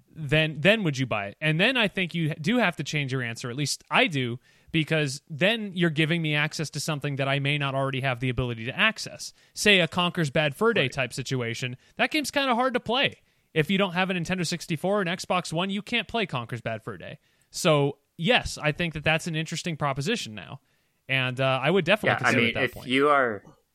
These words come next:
Speaker 3: if it were to include every single game that has come out for all the s-,
Speaker 2: For
Speaker 3: Nintendo
Speaker 2: any Nintendo
Speaker 3: consoles,
Speaker 2: system.
Speaker 3: that would be worth an absorbent amount of money, I think.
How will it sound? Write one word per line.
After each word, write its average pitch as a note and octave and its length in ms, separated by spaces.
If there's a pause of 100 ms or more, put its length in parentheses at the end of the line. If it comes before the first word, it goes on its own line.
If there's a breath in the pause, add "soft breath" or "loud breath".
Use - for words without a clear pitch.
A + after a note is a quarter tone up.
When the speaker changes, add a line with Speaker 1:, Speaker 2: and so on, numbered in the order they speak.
(360)
Speaker 3:
if B2 180
it D3 60
were E3 160
to E3 160
include A#2+ 560 (180)
every D3 460
single B2 520
game G#2+ 560 (380)
that G#2 420
has A2+ 240
come A2+ 300
out G2+ 280 (180)
for G2 340
all G#2 200
the G2+ 160
s-, - 240 (340)
Speaker 2:
For A2 100
Speaker 3:
Nintendo A2 240
Speaker 2:
any A#2+ 140
Nintendo A2 240
Speaker 3:
consoles, G2+ 360 (100)
Speaker 2:
system. G2+ 340 (160)
Speaker 3:
that B2 240
would E3 160
be C3+ 120
worth A2 520
an A2+ 160
absorbent G#2 500
amount F#2+ 380
of F#2+ 80
money, F#2 260
I G2+ 160
think. F#2+ 540